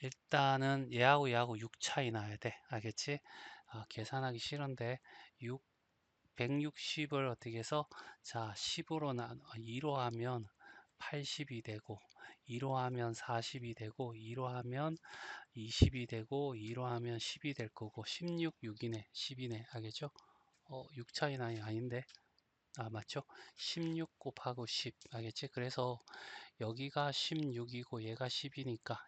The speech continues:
N은 얼마? 십이야. 자,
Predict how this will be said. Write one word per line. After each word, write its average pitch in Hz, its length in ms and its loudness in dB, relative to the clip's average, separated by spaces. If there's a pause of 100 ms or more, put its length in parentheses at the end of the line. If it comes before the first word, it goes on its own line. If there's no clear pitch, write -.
N은 123 340 0
얼마? 110 380 -6
십이야. 123 460 -6 (4000)
자, 123 240 12